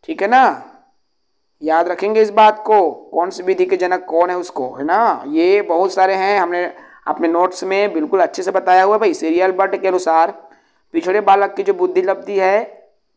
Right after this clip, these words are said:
कितनी होती है, पचासी से कम। जी हाँ, सब देखो भाई, यहाँ पिछड़ा बालक जो पचासी से कम जिनकी बुद्धि लब्धि होंगी, clear है ना।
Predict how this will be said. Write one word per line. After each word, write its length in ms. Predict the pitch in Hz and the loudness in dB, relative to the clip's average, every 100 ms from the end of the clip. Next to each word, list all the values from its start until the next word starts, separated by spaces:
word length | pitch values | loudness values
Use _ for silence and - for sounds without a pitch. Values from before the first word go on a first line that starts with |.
| _ | _
कितनी 280 | 156 151 190 | -4 -2 -2
होती 320 | 185 185 196 | -2 -2 0
है, 320 | 214 214 202 151 - - _ _ _ _ _ - | 2 2 0 -2 -12 -20 _ _ _ _ _ -10
पचासी 400 | 151 156 151 180 | -2 0 0 -2
से 380 | 180 180 226 277 - - _ _ _ - | 0 2 4 2 -4 -20 _ _ _ -2
कम। 380 | 165 190 180 151 | 4 6 4 0
जी 180 | 151 185 | 2 2
हाँ, 360 | 196 190 143 - - _ _ | 4 4 2 -4 -20 _ _
सब 300 | - 151 - - _ | -6 -6 -8 -20 _
देखो 240 | 165 180 202 | 0 2 2
भाई, 220 | 226 208 | 4 4
यहाँ 640 | 170 175 185 220 254 - - _ - | 2 4 6 4 2 -8 -20 _ -8
पिछड़ा 280 | 151 180 202 | 0 2 4
बालक 320 | 202 214 202 | 6 6 4
जो 100 | 208 | 0
पचासी 400 | 185 175 165 202 | 0 0 -2 -2
से 120 | 196 | -4
कम 220 | 190 185 392 | 0 0 0
जिनकी 220 | 196 185 | -6 -2
बुद्धि 260 | 175 311 180 | 0 2 2
लब्धि 280 | 185 180 185 | 0 -2 -2
होंगी, 580 | 170 180 185 226 208 - | 0 0 0 0 0 -2
clear 340 | - 156 175 | -2 0 0
है 80 | 202 | 2
ना। 160 | 269 | 2